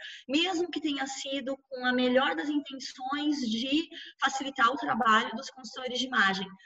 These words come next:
Mas é uma mulher branca, americana, né?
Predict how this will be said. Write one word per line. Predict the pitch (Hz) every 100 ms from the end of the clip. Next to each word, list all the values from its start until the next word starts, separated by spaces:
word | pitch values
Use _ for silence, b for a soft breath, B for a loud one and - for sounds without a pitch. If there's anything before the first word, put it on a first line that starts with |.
| B -
Mas | 320 466 415 294
é | 233
uma | 226
mulher | 233 294 262 262 311 254
branca, | 247 254 330 294
americana, | 262 294 - 262 220 226 262 403 - _ _ _ _ _
né? | 240 269